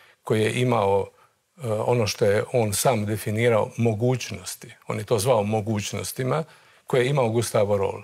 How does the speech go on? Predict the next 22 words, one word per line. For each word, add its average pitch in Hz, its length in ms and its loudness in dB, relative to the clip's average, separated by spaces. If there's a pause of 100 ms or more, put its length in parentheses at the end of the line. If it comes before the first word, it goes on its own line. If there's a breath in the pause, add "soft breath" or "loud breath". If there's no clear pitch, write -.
(120)
Te 151 120 0
njegove 143 340 2
mogućnosti 120 600 -2
su 110 180 -4
zaista 110 400 2
bile 98 240 -4
čudesne. 113 580 -4
To 117 120 -2
je 110 60 2
bilo 120 220 2
doslovce 113 680 0
na 104 80 -4
granici 107 560 -2 (320 loud breath)
ludila 113 560 2
za 110 120 -2
sve 123 180 0
one 120 160 4
ljudi 113 280 0
koji 110 140 -4
su 113 140 -8
tome 113 260 0
prisustvovali. 160 760 2